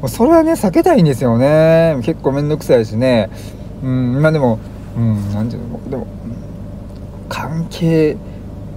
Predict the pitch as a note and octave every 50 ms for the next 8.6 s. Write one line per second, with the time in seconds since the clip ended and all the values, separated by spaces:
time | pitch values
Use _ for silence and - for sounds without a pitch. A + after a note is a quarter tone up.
0 | - - - - C3+ D#3 G#3+ D#4+ - - - - B3 G3+ D#3+ D3+ A3 C4 B3 D#3+
1 | A#2+ G#2 - - - - - - - - - - - C#3+ C#3 C#3 C3+ C#3+ D#3 D3
2 | C#3+ C3+ - - - C#3 A#2+ A2 - - - C#3 C#3 C3 C3 B2+ B2+ B2+ - -
3 | - - - - D#3 C#3 B2 A2 B2 C3 A#2+ A2 A2 A2+ G#2 G#2 A#2 A#2 A2 G#2
4 | F#2 F#2 - - - - - - - - - - D#3+ B2 B2+ A#2 - - B3+ C#4
5 | C#4+ C4 - C4+ B3 G3 - - D#3 F#3 D#4 A4 G#4 - E4+ F#3+ C#3 A#2+ A#2 B2+
6 | C3+ C3+ B2 A2+ A2 - A2+ G#2 F#2+ F#2+ G2+ - - - - C#3 D3 D#3 D3+ -
7 | - - - - - - - - - - - C#3 B2 - - C#3 B2 - - A2+
8 | C3+ A#2 C3+ D3 D#3 C3+ G2+ F#2+ A2+ A#2+ B2 A#2+